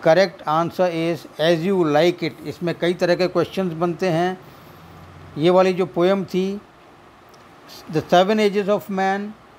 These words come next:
इस पोएम को As You Like It में कौन गाता है? इसको जैक गाता है, जो कि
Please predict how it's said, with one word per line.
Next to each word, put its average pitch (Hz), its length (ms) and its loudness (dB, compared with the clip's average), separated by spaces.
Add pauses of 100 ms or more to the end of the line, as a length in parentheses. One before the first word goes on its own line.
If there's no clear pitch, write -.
(420)
इस 240 160 -2
पोएम 190 380 2
को 185 420 0 (1200)
As 190 200 4
You 208 100 2
Like 180 260 2
It 180 200 -6
में 196 280 -4 (540)
कौन 190 320 0
गाता 156 360 2
है? 160 220 -2
इसको 208 540 -4 (380)
जैक 165 520 2
गाता 165 400 0
है, 156 400 -2
जो 170 140 -2
कि 190 380 -6